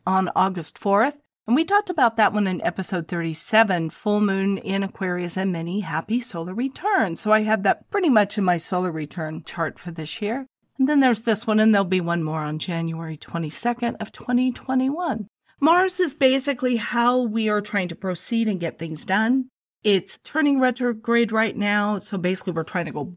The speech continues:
back and finish some things we started before or attend to matters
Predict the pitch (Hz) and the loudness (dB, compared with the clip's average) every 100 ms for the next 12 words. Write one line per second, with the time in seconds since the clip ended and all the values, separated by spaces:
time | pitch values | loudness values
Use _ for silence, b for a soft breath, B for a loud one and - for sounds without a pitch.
0 | - 175 185 190 - 160 151 202 - - | 0 2 4 2 -4 -8 -6 -8 -8 2
1 | 233 226 220 202 208 202 196 190 175 - | 6 6 4 0 0 0 -2 -2 -6 -4
2 | 165 160 156 165 143 - - 208 202 208 | -4 -2 -4 -8 -12 -12 -6 -2 0 0
3 | 170 165 160 - 202 196 196 185 175 175 | -2 -4 -6 -4 0 0 -2 -2 0 0
4 | 170 170 | -2 -4